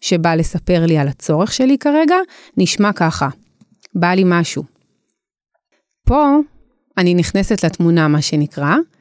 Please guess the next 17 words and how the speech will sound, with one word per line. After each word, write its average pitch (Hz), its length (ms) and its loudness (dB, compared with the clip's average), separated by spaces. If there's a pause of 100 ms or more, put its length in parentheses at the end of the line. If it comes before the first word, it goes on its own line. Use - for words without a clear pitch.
(120)
והנה 262 440 2
הגלגל 170 400 0
המתגלגל. 151 580 -4 (1300)
עלה 220 280 2
צורך, 160 580 -2 (220)
הגיע 196 300 0
רגש, 156 560 -2 (320)
רצון 190 260 -2
לטשטש, 180 720 -4 (340)
בא 151 240 -2
לי, 151 260 0 (200)
ואז 269 520 -2 (260)
המאבק. 156 680 -2 (400)
אחרי 185 240 -2
המאבק 202 600 -2
מגיעה 220 360 0
הבחירה, 269 380 0